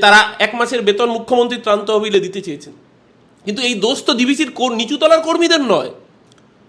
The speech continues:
ডিভিসির পলিসি ডিফাইন হচ্ছে দিল্লির ঠান্ডা ঘরে বসে। এক লপ্তে কত জল ছাড়া হবে দিল্লি ঠিক করে দিচ্ছে। হ্যাঁ, মানছি জল না ছাড়লে বাঁধ ভেঙে যাবে, কিন্তু বাঁধটার এই অবস্থা কেন? দুশো দশ মিটারের বেশি ক্যাপাসিটি জল রাখতে পারছে না কেন?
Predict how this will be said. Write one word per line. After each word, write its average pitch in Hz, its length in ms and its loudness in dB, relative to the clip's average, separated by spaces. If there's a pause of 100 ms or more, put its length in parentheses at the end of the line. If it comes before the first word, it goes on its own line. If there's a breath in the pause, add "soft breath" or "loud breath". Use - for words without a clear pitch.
(520)
ডিভিসির 247 460 -2
পলিসি 247 400 0
ডিফাইন 302 360 0
হচ্ছে 320 180 -6 (100)
দিল্লির 277 320 0
ঠান্ডা 302 320 4
ঘরে 320 220 6
বসে। 160 200 -4 (1700)
এক 240 160 2
লপ্তে 294 220 0 (100)
কত 277 120 0 (120)
জল 269 120 4 (100)
ছাড়া 285 180 2
হবে 294 200 0
দিল্লি 285 280 2
ঠিক 330 180 4
করে 339 180 4
দিচ্ছে। 220 260 -6 (960)
হ্যাঁ, 254 160 4
মানছি 320 240 4 (100)
জল 262 180 4
না 294 120 6
ছাড়লে 285 260 6
বাঁধ 247 180 6
ভেঙে 233 220 4
যাবে, 185 180 2
কিন্তু 254 200 -6
বাঁধটার 247 340 2
এই 277 140 2
অবস্থা 320 300 0
কেন? 247 100 4 (120)
দুশো 220 160 -4 (100)
দশ 233 180 2
মিটারের 269 380 -2
বেশি 262 220 -4
ক্যাপাসিটি 254 460 -2
জল 254 200 2
রাখতে 247 220 -2 (100)
পারছে 240 240 -4 (140)
না 247 100 6 (120)
কেন? 320 140 6